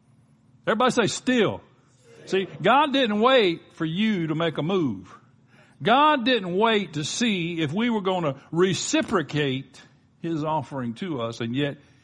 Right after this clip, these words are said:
he said, it says, "While we were still sinners,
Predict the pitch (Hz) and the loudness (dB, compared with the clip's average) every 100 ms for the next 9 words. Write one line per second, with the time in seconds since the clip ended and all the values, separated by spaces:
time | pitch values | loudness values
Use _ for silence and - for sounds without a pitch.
0 | _ _ _ 160 139 151 127 131 131 147 | _ _ _ -8 -6 -6 -6 -6 -6 -6
1 | 110 123 151 180 202 202 202 160 175 180 | -4 -2 2 2 2 0 -4 -4 -6 -6
2 | 151 156 139 - _ _ - - - - | -6 -4 -6 -8 _ _ -16 -14 -10 -2
3 | 302 311 254 - 185 165 160 165 151 - | 2 4 4 2 -2 -2 -2 -4 -6 -10